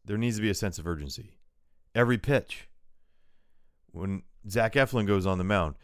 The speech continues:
can someone please tell him to throw a slider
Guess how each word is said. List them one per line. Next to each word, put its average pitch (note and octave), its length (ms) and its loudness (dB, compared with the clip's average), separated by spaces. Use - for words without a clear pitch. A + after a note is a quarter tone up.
can A2 160 -4
someone D#3+ 440 2
please C3+ 340 0
tell A#2+ 220 4
him G#2+ 240 0
to F#2 80 -2
throw G2+ 420 2
a G2 120 -2
slider B2+ 560 2